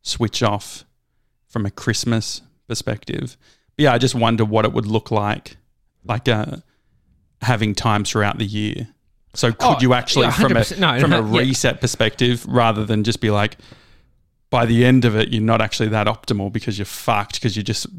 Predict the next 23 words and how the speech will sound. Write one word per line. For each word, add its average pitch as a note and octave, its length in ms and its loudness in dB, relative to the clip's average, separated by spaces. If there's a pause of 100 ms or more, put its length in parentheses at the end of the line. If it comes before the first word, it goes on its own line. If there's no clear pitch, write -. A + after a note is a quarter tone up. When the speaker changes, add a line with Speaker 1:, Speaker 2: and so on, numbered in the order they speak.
(100)
Speaker 1:
trying A2+ 240 0
to G2 60 -2
see A2 180 -2
the G#2+ 100 0
fin-, A2+ 360 0
finish A2+ 340 -2
line G#2 320 -6
versus A#2 460 0
Speaker 2:
No, B3+ 80 2
Speaker 1:
being A2+ 120 2
Speaker 2:
I, A2+ 140 0
Speaker 1:
like - 320 -2
Speaker 2:
I'm G#3+ 160 0
taking E3+ 240 0
into B2+ 160 -4
consideration B2 600 -4
this C#3+ 140 -6
year. B2+ 540 -6 (400)
Speaker 1:
Mm-hmm. B2 200 -2
Speaker 2:
And C3+ 120 -2
then C3 100 2
I'm B2+ 220 0
thinking, B2 500 -8